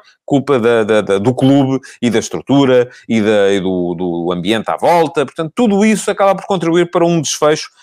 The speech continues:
que nem sempre é o mais, eh, eh, favorável, eh, para, hum, para, para que um clube chegue a bom porto. Mais uma pergunta para hoje, para o Francisco Rebolo. Olá, Francisco, bom dia, obrigado pela sua pergunta também. Pergunta-me o Francisco se eu acho que o sucesso do Porto na Champions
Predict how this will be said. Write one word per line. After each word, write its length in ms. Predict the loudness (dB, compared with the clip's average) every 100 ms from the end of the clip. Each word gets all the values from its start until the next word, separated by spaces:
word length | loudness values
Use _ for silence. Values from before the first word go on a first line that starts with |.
| _
que 200 | -6 -6 -2
nem 120 | -4
sempre 340 | -4 -6 -2
é 20 | 0
o 100 | 0
mais, 400 | -2 -2 -6 -6
eh, 180 | -4 -4 -2
eh, 340 | -2 0 -4
favorável, 640 | -4 -2 0 2 2 0 -4 _ -20 _ -6
eh, 120 | -4
para, 520 | -2 0 0 0 -2 -4
hum, 320 | -10 -14 -18 _ _ _ _ -20 _
para, 320 | -2 0 0
para 240 | -2 -4 -4
que 100 | -6
um 80 |
clube 220 | -4 -6 -4
chegue 260 | -4 -2
a 60 | -2
bom 180 | -4 -10
porto. 220 | -14 -18 _ _ -20 _ _ _ _ _
Mais 200 | 0 2
uma 100 | 0
pergunta 300 | 0 0 0
para 120 | 2
hoje, 220 | 2 2 2
para 160 | 0
o 60 | 0
Francisco 640 | 2 -2 0 -2 -2 -2
Rebolo. 440 | 0 2 2 2 2
Olá, 160 | 2 -2
Francisco, 420 | -4 -6 -8 -6
bom 140 | -8
dia, 180 | -2 -2
obrigado 340 | 0 0 -2 -4
pela 100 | -8
sua 160 | -8
pergunta 280 | -6 -6 -4
também. 240 | -4 -4
Pergunta-me 320 | -2 -2 0 0
o 60 |
Francisco 420 | 0 -2 -2 -4 -2
se 80 | 0
eu 120 | 2
acho 200 | 2 -2 -14 -20 -20 _
que 100 | -2
o 60 | 0
sucesso 460 | 0 0 0 0
do 100 | -2
Porto 300 | 0 -2 0
na 80 | -2
Champions 560 | -2 -2 -2 -2 -6